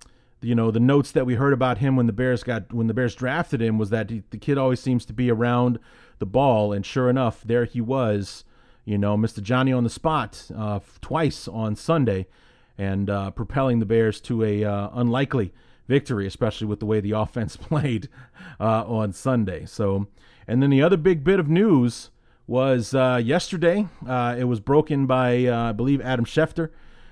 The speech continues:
from E S P N that the Bears made a trade with the San Diego Chargers for wide receiver Dontrelle Inman. Uh, the Bears give up a conditional seventh round pick in twenty eighteen, so next year's draft,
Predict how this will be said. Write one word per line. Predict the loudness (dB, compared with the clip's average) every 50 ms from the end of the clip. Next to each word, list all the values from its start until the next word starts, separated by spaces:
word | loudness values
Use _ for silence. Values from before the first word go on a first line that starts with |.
| -18 -12
from | -10 -8 -4 0
E | 0 0
S | 0 -2
P | -4 -6 -4 -2 0 0
N | 2 0 2 2
that | 0 0 -2
the | 0
Bears | 0 2 4 4 2 2 2
made | 0 0 0 0
a | -2
trade | -4 -4 -2 0 2 2 2 0 0 -2
with | -4 -6
the | -8 -6
San | -4 -2 0 0 2
Diego | 2 0 0 0 -4
Chargers | -4 -2 2 2 4 4 4 2 0 0 -2 -6 -14 -20 _ _ -20 -20 _ -20 _ _
for | _ _ -2 0 2 4 4 4 4 2 0 -6
wide | -4 0 0 2 2 2
receiver | 0 -2 0 0 0 2
Dontrelle | 2 4 2 2 2 2 2 2 2 2 0
Inman. | 0 2 4 2 2 0 -2 -8 _ _ _ _ _ _ _ _ -6
Uh, | -2 -2 0 0 0
the | 0
Bears | 0 2 2 2 0
give | 0 -2 -2
up | 0 0
a | -2 -2
conditional | -2 0 0 0 0 2 2 0 2 2 2 2 2 0 -4 -8 -16
seventh | -6 -2 0 0 2 0 -2 -2 -2
round | -2 -2 -2 -2 -2
pick | -2 -4 -4 -4 -4
in | -8 -10
twenty | -8 -6 -4 -2 0 0
eighteen, | -2 -4 -6 -6 -4 -2 -2 -2 -2
so | -2 -2 -2
next | -2 -2 -2 -4 -6 -6
year's | -6 -6 -6
draft, | -6 -4 -4 -2 -2 -2 -4 -6 -12